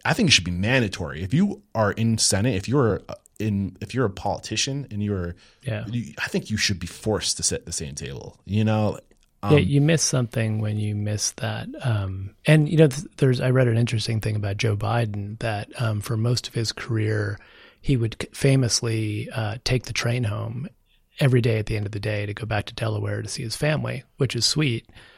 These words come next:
Speaker 2: But he was missing then all that socializing time,
Speaker 1: Yeah.
Speaker 2: um, in Washington.
Speaker 1: Mm.
Speaker 2: And so, um, you need, and this is, you know,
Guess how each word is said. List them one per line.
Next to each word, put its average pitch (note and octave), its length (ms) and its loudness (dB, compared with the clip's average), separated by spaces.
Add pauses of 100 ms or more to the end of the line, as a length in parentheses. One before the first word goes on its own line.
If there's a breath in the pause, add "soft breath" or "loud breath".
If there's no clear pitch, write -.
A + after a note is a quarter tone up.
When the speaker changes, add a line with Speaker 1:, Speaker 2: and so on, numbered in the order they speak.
(240 loud breath)
Speaker 2:
But B2+ 160 4
he B2 120 6
was A#2 180 4
missing A#2 560 2
then G#2 300 -4
all G#2 240 -2
that G2+ 180 -4
socializing G#2 720 -2
time, G#2 500 -4
Speaker 1:
Yeah. F2 220 -2 (120)
Speaker 2:
um, G#2 500 -4
in G2+ 240 -4
Washington. G#2 640 -6 (200 loud breath)
Speaker 1:
Mm. G2+ 300 -4
Speaker 2:
And A2 240 0
so, G#2+ 640 0
um, G#2+ 560 0
you B2+ 160 4
need, C3+ 680 6 (1080 soft breath)
and D3+ 160 10
this F#3+ 160 8
is, B2+ 180 4
you B2+ 60 0
know, A#2 160 2